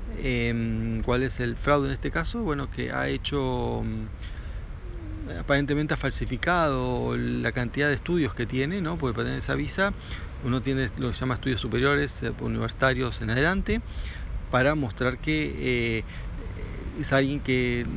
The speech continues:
digamos, la empresa no podía contratar, no conseguía en Estados Unidos, entonces por eso la tuvo que conseguir afuera, eh, y al, al recurso humano, y bueno,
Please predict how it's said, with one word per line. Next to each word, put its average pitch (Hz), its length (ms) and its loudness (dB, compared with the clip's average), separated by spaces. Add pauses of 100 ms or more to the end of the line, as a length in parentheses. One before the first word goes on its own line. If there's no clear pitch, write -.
(100)
digamos, 123 340 0
la 123 80 2
empresa 139 420 2
no 131 100 2
podía 131 520 2
contratar, 120 540 2
no 120 120 -2
conseguía 123 520 0
en 120 120 0
Estados 127 340 0
Unidos, 131 300 2
entonces 120 180 2
por 120 120 2
eso 131 140 0
la 120 80 2
tuvo 120 180 2
que 101 60 -6
conseguir 117 420 0
afuera, 143 460 4 (880)
eh, 135 140 -4 (160)
y - 80 -4
al, 104 540 2
al 104 120 0
recurso 110 360 -2
humano, 147 380 2 (360)
y 117 60 2
bueno, 123 420 2